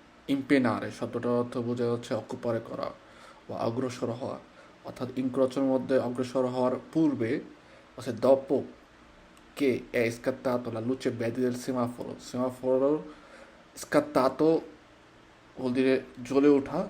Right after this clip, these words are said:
বলছে যে, dopo che è scattata la luce verde del semaforo। সেমাফোরের মধ্যে <clears throat> আমাদের সবুজ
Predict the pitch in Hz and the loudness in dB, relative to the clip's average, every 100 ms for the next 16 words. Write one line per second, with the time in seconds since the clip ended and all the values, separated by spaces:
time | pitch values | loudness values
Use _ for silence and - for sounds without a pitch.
0 | - - - - - 120 117 113 131 131 | -10 -20 -20 -16 -8 -4 -4 0 0 2
1 | 147 143 139 127 120 - 131 - 117 107 | -2 0 2 2 0 -4 -6 -2 -4 -4
2 | - 139 180 - - - 113 117 135 139 | 0 2 2 -4 -18 -6 -2 0 0 0
3 | 120 117 135 131 143 131 127 - 101 - | 0 0 0 -2 0 0 0 -6 -10 -6
4 | 123 123 123 131 135 135 127 127 170 - | -4 -4 0 0 2 0 2 2 2 -2
5 | - - - - - - - - - - | -18 -20 -20 -20 -20 -20 -20 -20 -20 2
6 | - 208 - - - - - - - - | 10 10 8 2 -16 -20 -20 -20 -20 -20
7 | - - - - - - 120 117 117 147 | -20 -20 -20 -20 -20 -6 0 0 0 -2
8 | 139 | 2